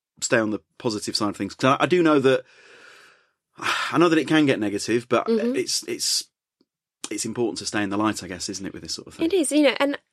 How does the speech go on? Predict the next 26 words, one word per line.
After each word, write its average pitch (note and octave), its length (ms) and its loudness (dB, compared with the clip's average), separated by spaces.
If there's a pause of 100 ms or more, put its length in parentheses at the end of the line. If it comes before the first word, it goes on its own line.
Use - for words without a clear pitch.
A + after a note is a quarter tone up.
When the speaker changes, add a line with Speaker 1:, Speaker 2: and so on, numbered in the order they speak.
(500)
Speaker 2:
I, C#4 380 2 (120)
I C4 220 4
would B3 280 2
be, G3 580 2 (560)
um, F#3 420 -2 (100)
lying F#3+ 420 4
if E3 160 0
I F#3 120 0
didn't - 340 -2
say F3+ 300 2
there E3 140 0
are D#3+ 40 -2
times D#3+ 480 2
when D#3+ 140 -2
I D#3 100 0
feel D3+ 560 0 (360)
I E3+ 120 0
just D#3+ 220 -4
want D#3+ 160 -6
to - 140 -8
g-, - 120 -6
walk F3 300 -6
away E3 560 2 (280)
from D#3+ 720 2 (760)
that E3 240 2 (100)
because G3+ 440 -2